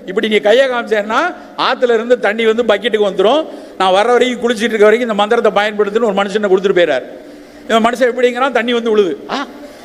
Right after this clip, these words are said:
அப்புறம் திரும்ப எப்படிங்கிறான், தண்ணி வந்து விழுது. இவனுக்கு ரொம்ப உற்சாகமாயிருச்சு. இவன் மந்திரவாதி சொல்லி கொடுத்த ஒரு இதை வச்சுட்டு ஊத்தி, ஊத்தி, ஊத்தி மந்திர கூடமே தண்ணிக்குள்ள நடையுது.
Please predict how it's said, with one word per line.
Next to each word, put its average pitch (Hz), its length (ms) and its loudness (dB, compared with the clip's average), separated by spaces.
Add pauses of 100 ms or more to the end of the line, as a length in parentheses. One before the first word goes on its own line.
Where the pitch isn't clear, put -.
அப்புறம் - 160 2
திரும்ப 262 220 4
எப்படிங்கிறான், 254 420 0
தண்ணி 247 200 2
வந்து 247 180 2
விழுது. 208 240 4 (540)
இவனுக்கு 240 260 4
ரொம்ப 285 280 2
உற்சாகமாயிருச்சு. 240 640 -4 (420)
இவன் 247 200 2
மந்திரவாதி 269 380 2
சொல்லி 254 180 -4
கொடுத்த 247 280 2
ஒரு 233 200 4
இதை 247 120 4
வச்சுட்டு 247 440 2 (280)
ஊத்தி, 254 340 0 (200)
ஊத்தி, 247 340 2
ஊத்தி 277 340 2 (220)
மந்திர 262 360 0
கூடமே 262 400 -2
தண்ணிக்குள்ள 233 460 -2
நடையுது. 196 400 -4